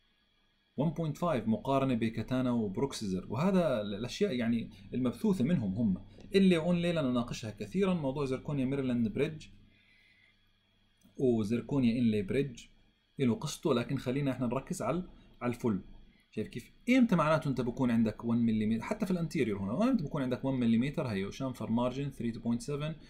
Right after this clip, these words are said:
three to point one، آه، labial reduction، one to one point، point five، آه، incisal reduction. يعني حتى في الأمامي بيطلبوا. هلا إحنا راح نتبحر أكثر من هيك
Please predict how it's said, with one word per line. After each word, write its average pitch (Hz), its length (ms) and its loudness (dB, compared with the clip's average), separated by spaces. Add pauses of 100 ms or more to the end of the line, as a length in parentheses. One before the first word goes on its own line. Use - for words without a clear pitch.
(320)
three 139 180 0
to 117 40 -6
point 120 340 0
one، 123 360 -2
آه، 98 580 -6
labial 110 480 0
reduction، 139 380 -6
one 131 300 -2
to 110 40 -8
one 120 380 -2 (400)
point، 110 220 0 (160)
point 110 220 -2
five، 131 540 0 (220)
آه، 101 380 -4
incisal 120 760 0
reduction. 92 420 -6 (440)
يعني 117 140 -2
حتى 196 240 2
في 185 80 0
الأمامي 156 400 -2
بيطلبوا. 117 520 -2
هلا 202 180 4
إحنا 170 120 -2
راح 147 140 -2
نتبحر 120 400 -6
أكثر - 240 -8
من 95 120 -2
هيك 135 240 -6